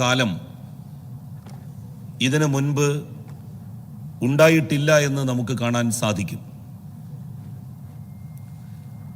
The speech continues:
പ്രതിപക്ഷം ചോദിക്കുന്നത്, "പത്തു വർഷം ഇടതുപക്ഷം ഭരിച്ചിട്ട് എന്താണ് ഇവിടെ ഉണ്ടായത്, നിങ്ങളൊന്ന് കാണിച്ചു തരൂ" എന്നാണ്.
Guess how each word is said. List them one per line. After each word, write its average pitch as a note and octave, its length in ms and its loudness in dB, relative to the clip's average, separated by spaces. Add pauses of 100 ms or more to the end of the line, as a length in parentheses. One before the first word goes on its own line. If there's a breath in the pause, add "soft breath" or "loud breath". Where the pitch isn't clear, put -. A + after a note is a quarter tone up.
(1200)
പ്രതിപക്ഷം E3+ 460 6
ചോദിക്കുന്നത്, E3 680 4
"പത്തു D3+ 300 4
വർഷം E3+ 680 2 (2250)
ഇടതുപക്ഷം D#3+ 560 6
ഭരിച്ചിട്ട് C#3+ 380 4
എന്താണ് D#3 720 6
ഇവിടെ C#3+ 240 4
ഉണ്ടായത്, C3 720 4 (220)
നിങ്ങളൊന്ന് C#3 360 2
കാണിച്ചു C3 420 2
തരൂ" B2+ 280 4 (140)
എന്നാണ്. F#2+ 300 2